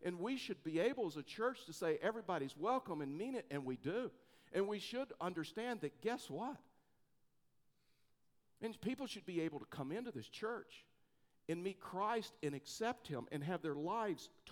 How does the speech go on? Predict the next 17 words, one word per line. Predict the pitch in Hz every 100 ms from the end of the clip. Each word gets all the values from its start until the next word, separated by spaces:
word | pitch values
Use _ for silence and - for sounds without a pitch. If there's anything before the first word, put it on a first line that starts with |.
| -
totally | 220 262 208 131 104 - - -
transformed. | - 175 139 - 185 233 170 117 - - -
And | 190
so | 240
you | 226 202
have | 147 233 240
this | 180 135 - - -
church | - 247 277
service, | - 160 127 131
so | - 135
to | 110
speak, | - - 202 - - - -
where | 160 156
Jesus | - 202 262 233 165
is | 143
a | 139 -
guest | 123 -